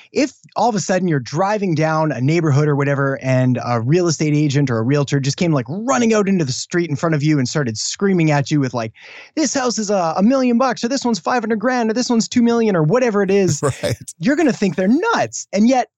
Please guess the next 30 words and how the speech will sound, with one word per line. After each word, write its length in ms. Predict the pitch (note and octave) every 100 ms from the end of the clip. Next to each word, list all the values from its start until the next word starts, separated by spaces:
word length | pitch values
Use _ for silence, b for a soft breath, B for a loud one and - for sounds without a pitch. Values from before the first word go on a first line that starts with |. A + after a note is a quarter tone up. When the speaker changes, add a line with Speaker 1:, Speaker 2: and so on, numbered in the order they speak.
| -
Speaker 1:
that's 480 | B2 E3+ - - -
what 160 | F#4
<laughs> 120 | B3+ C#4+
most 180 | C4
people 220 | C4 A3 A#3
do 160 | A#3+
with 100 | B3
their 140 | B3+ A#3+
marketing. 500 | C#4+ F4+ D#3 A#2 B2+
We 120 | G3
interrupt 480 | A#3 C#4+ E4 D#3+ C3
people 340 | C3 B2 F3+
as 100 | F#3+
they're 100 | C#3+
going 260 | C3+ C#3 F3+
about 240 | F3 D3+
their 140 | D3 C3+
day. 260 | A2 A2+ D3+
We 140 | F3
jam 520 | D3 A#2 C3 F#3+ A#3+ A#3
a 40 |
number 280 | D#3 C#3 C3+
in 80 | A#2+
front 160 | C3+
of 60 | A2+
their 140 | A2+
face. 420 | - A2 C#3 F3+ B B B B
And 180 | F3 A3
then 200 | D4+ D4
we're, 160 | C4+